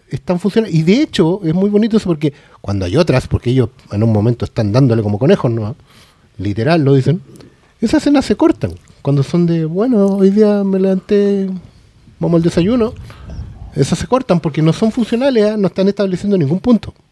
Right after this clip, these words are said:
¿Cachai? Entonces, esta película también es un súper buen ejemplo de cuando una escena de sexo es, está, en, está como Diego dijo, eh, es parte de la narrativa,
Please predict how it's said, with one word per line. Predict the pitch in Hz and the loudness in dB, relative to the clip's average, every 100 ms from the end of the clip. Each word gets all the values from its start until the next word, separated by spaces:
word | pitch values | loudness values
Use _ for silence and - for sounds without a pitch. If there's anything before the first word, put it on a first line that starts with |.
| _ _ _ _ _ _ _ - | _ _ _ _ _ _ _ -12
¿Cachai? | 107 143 | -2 0
Entonces, | 156 165 180 170 - _ _ _ _ _ _ _ - | 2 2 2 0 -6 _ _ _ _ _ _ _ -4
esta | 165 190 | -2 2
película | 202 208 | 2 2
también | 180 170 | 0 0
es | 185 | 0
un | 202 | -2
súper | - 214 220 208 | -4 -2 -2 0
buen | 220 | -2
ejemplo | 196 226 208 214 | 0 -4 -2 -2
de | 196 185 208 - _ _ _ _ _ | 0 0 0 -4 _ _ _ _ _
cuando | 143 180 196 | -2 0 0
una | 202 | 0
escena | - 196 | 0 0
de | 190 | 0
sexo | 190 - 135 | -2 -4 -2
es, | 143 - _ _ _ _ _ _ | -2 -4 _ _ _ _ _ _
está, | _ 110 | _ -4
en, | 120 123 120 | -2 -4 -4
está | 117 - 131 | -4 0 0
como | 123 123 120 | 2 2 2
Diego | 120 123 135 | 0 0 4
dijo, | 143 139 156 - - - _ _ | 4 4 0 0 -20 -20 _ _
eh, | 113 101 95 95 - | -4 -2 -4 -6 -12
es | - 123 | -6 -4
parte | - 160 - | -2 -4 2
de | 165 | 4
la | 156 | 6
narrativa, | 151 143 151 170 143 | 6 4 2 2 2